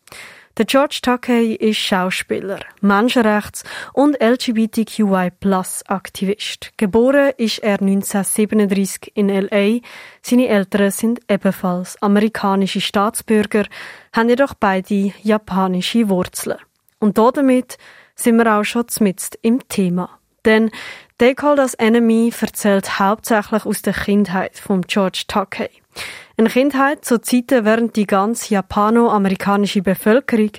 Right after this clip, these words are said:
in den U S A massiver Unterdrückung ausgesetzt war.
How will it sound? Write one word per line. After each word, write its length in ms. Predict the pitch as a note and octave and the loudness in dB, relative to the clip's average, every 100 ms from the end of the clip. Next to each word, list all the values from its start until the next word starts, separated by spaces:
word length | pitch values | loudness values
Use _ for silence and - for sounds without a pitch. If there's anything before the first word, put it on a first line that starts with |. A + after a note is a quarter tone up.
| - - - - | -16 -20 -20 -4
in 180 | A#3 A3 | 2 4
den 140 | A3+ | 4
U 100 | A3 | 4
S 220 | A3 G#3+ G#3+ | 2 2 0
A 220 | F#3+ F#3 | 2 2
massiver 840 | G3 A#3 - G#3+ F3+ - F#3+ F3+ - | 2 0 0 -2 -2 0 -2 -2 0
Unterdrückung 960 | G3 F3 A#3 - G3+ G3+ - - G3+ - | -2 0 -4 -4 -2 -2 -4 -8 -8 -6
ausgesetzt 760 | G#3 - - G3+ F#3 - - | -6 -6 -4 -4 -4 -6 -12
war. 380 | - G#3 G3 F3+ | -6 0 0 0